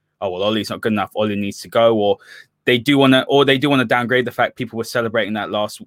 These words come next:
uh, last minute winner, saying, "Look at, look at these fans. Look how far we've fallen. You're celebrating a last minute winner against Brighton." And,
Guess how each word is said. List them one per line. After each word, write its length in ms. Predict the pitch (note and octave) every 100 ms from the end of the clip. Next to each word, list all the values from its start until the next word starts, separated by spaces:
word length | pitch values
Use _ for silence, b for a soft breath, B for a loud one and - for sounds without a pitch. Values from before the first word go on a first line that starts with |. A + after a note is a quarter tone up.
| -
uh, 140 | A2+
last 240 | A2 G#2+ -
minute 200 | G2+ D#2+
winner, 220 | C3+ B2+
saying, 400 | - A#2+ A2+ A2 _ _ _ _ _ _ _ -
"Look 240 | A2+ -
at, 120 | A#2+
look 200 | A2+ A#2+
at 40 | A#2
these 140 | A2
fans. 380 | - A2 A2+ A2
Look 100 | A#2
how 140 | A#2+
far 200 | - A2+
we've 140 | A2 G#2+
fallen. 380 | C3 B2+ B2 A2+
You're 80 |
celebrating 480 | - A#2 A2 A2 A2
a 40 | A2
last 280 | G#2+ -
minute 260 | A2 G#2+ -
winner 260 | G#2 G#2+ G#2
against 260 | G2+ F2+ -
Brighton." 460 | A#2+ B2 - G2
And, 100 | G2+